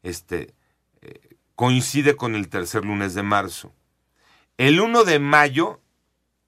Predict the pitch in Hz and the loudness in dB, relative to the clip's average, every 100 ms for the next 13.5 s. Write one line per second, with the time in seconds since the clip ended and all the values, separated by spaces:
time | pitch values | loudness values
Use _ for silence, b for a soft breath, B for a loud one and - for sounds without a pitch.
0 | _ - 123 117 95 113 110 117 107 101 | _ -6 -6 -6 -6 -6 -6 -6 -4 -4
1 | 82 - _ _ _ _ 107 107 98 110 | -6 -12 _ _ _ _ -4 -2 -2 -4
2 | 104 95 95 90 120 113 107 98 98 101 | -6 -6 -6 -8 -8 -6 -6 -4 -6 -8
3 | 87 - 98 107 104 - - _ _ _ | -8 -4 -2 -2 -6 -10 -20 _ _ _
4 | _ _ _ _ _ _ _ _ _ _ | _ _ _ _ _ _ _ _ _ _
5 | _ b b b b 117 139 160 131 135 | _ b b b b -2 2 4 2 -4
6 | 185 202 185 190 143 143 - 147 151 151 | -2 -2 -2 -2 0 -2 0 0 2 0
7 | 151 131 120 110 104 101 98 131 127 123 | -2 -2 -2 0 -2 -4 -4 -2 -2 0
8 | 110 107 101 98 107 101 101 113 113 107 | -2 -4 -4 -6 -6 -4 -2 -2 -2 -8
9 | 90 71 _ _ _ _ _ _ _ _ | -12 -14 _ _ _ _ _ _ _ _
10 | _ _ _ _ _ _ _ _ _ _ | _ _ _ _ _ _ _ _ _ _
11 | _ _ _ - 147 135 147 135 202 208 | _ _ _ 4 4 6 4 4 0 0
12 | 214 208 208 147 151 139 131 127 127 139 | 0 4 2 4 2 2 2 0 0 2
13 | 147 143 147 190 | 2 2 -2 -2